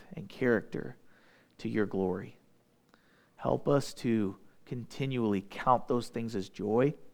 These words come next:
Not necessarily that we gotta pray for trials,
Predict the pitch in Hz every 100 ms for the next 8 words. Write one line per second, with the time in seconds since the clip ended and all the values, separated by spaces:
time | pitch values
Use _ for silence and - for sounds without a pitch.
0 | - - - - - - _ - 135 139
1 | 135 - 135 139 139 127 123 131 123 -
2 | 110 113 131 156 - 151 143 147 160 -